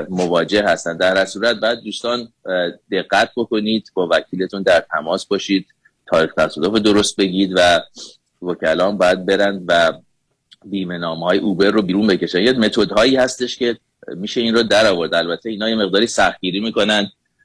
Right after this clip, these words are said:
و به راحتی دیسکلوز نمی‌کنن اون پالیسی لیمیت رو و یا اون دکلریشن شیت رو، ولی راههایی وجود داره، نامه‌های مخصوصی هستش. اگر دوستان وکلا گوش میدن و می‌خوان، من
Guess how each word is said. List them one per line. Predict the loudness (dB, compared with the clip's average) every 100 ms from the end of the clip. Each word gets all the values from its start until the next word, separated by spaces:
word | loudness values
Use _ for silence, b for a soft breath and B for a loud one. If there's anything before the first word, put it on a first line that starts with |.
| _
و | 0 2 2
به | 2
راحتی | 4 4 2 0 -2 -6
دیسکلوز | -6 -8 -2 0 0 0
نمی‌کنن | -2 -2 -2 -2 -2
اون | -4
پالیسی | 0 0 0 -2
لیمیت | -2 -2 -4 -2
رو | 2
و | 2
یا | 2
اون | 0 -2
دکلریشن | -2 0 0 0 -2 -6
شیت | -6 -2 -2 2
رو، | 2
ولی | 4 4 2
راههایی | 4 2 4 2
وجود | 2 0 -2
داره، | 0 0
نامه‌های | 0 -4 -4 -6 -2
مخصوصی | -2 -2 -4 -6 -2
هستش. | 0 0 -2 -2
اگر | 0
دوستان | 0 -2 -6 -4
وکلا | -4 -2 0 0
گوش | -2 -8 -6
میدن | -4 0
و | -2
می‌خوان، | -2 0 0
من | 2 -2